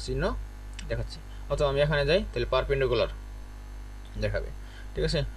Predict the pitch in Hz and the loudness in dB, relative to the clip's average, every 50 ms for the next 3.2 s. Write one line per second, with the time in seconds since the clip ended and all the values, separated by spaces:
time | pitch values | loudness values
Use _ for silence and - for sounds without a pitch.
0 | - - - - - - - - 120 120 123 120 123 123 - 147 143 151 147 135 | -8 -10 -10 -10 -10 -6 -2 0 0 2 2 2 0 2 6 8 8 8 8 6
1 | 131 127 123 123 127 127 120 - 135 127 117 - 123 117 - - 180 214 254 - | 4 4 4 6 6 6 4 4 2 2 2 2 0 0 2 2 4 2 2 0
2 | - - - - - - - - - - - 127 123 123 127 117 110 123 120 117 | -4 -8 -12 -12 -14 -14 -14 -12 -8 -2 2 4 6 6 4 4 4 4 4 4
3 | 120 139 180 | 6 6 6